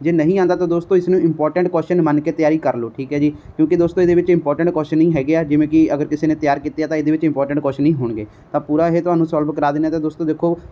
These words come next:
ਸਭ ਤੋਂ ਪਹਿਲਾਂ ਹੈਗਾ ਭਾਗ ਊੜਾ, ਆਪਾਂ ਪੀ ਡੀ ਐਫ ਵੱਲ ਚੱਲਦੇ ਹਾਂ। ਮੈਂ ਇਹਦੀ ਪੀ ਡੀ ਐਫ ਵੀ ਬਣਾ ਲਈ ਆ, ਪਹਿਲਾਂ question paper ਦੇਖ ਲਓ, ਇਸ ਤਰ੍ਹਾਂ ਦਾ ਇਹ question paper ਆ,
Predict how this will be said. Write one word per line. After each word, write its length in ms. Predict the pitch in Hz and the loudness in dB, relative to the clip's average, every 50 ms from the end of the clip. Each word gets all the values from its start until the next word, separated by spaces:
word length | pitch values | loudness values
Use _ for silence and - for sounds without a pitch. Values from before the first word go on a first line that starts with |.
| - | -14
ਸਭ 160 | - - 160 160 | -8 -6 -6 -4
ਤੋਂ 140 | - 190 | -2 -2
ਪਹਿਲਾਂ 180 | 170 180 170 175 | 0 0 0 0
ਹੈਗਾ 120 | 170 160 175 | 0 0 -2
ਭਾਗ 320 | 175 - 175 156 143 147 | -2 0 0 0 0 -2
ਊੜਾ, 260 | 156 - 143 139 156 | -4 -4 -2 -2 0
ਆਪਾਂ 240 | 165 - 143 - 151 | 0 0 -2 -6 -6
ਪੀ 140 | 147 156 147 | -4 -2 2
ਡੀ 120 | 147 151 | 2 2
ਐਫ 60 | 156 143 | 2 2
ਵੱਲ 140 | 156 160 | 2 0
ਚੱਲਦੇ 300 | 147 151 143 139 131 147 | 0 0 0 0 0 0
ਹਾਂ। 120 | 151 151 123 | 0 0 0
ਮੈਂ 140 | 143 147 147 | 0 0 2
ਇਹਦੀ 140 | 151 147 | 2 0
ਪੀ 160 | 147 - 143 135 | 0 -2 0 0
ਡੀ 80 | 139 | 0
ਐਫ 60 | 143 | 2
ਵੀ 80 | 143 156 | 2 2
ਬਣਾ 200 | 151 165 160 147 | 2 2 2 2
ਲਈ 140 | 139 143 151 | 2 2 0
ਆ, 60 | 147 | 0
ਪਹਿਲਾਂ 200 | 147 151 160 165 | 2 0 0 0
question 260 | - 143 147 175 170 | 0 -2 -2 -2 -2
paper 200 | 156 151 160 151 | -2 -2 -2 -2
ਦੇਖ 160 | 143 139 131 | -2 -2 0
ਲਓ, 80 | 151 147 | 0 0
ਇਸ 100 | 143 147 | 0 0
ਤਰ੍ਹਾਂ 160 | - 147 147 | -2 -2 0
ਦਾ 60 | 139 | 0
ਇਹ 80 | 143 147 | 0 -2
question 260 | 147 131 131 - 143 | -2 -4 -4 -2 -2
paper 260 | 143 151 151 - 151 | -4 -2 -2 0 -2
ਆ, 60 | 160 | -2